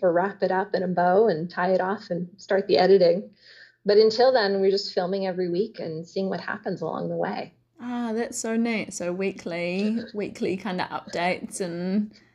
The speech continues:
Speaker 1: Yep.
Speaker 2: How neat. What, um, like, do you think that,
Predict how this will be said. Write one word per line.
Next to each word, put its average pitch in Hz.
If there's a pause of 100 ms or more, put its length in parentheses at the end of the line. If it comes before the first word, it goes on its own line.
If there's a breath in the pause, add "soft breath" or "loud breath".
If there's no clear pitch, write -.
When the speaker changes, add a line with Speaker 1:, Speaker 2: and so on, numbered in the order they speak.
(600 soft breath)
Speaker 1:
Yep. - (960)
Speaker 2:
How 247
neat. 220 (840 loud breath)
What, 294
um, 247 (1200)
like, 247
do 262
you 294
think 285
that, 220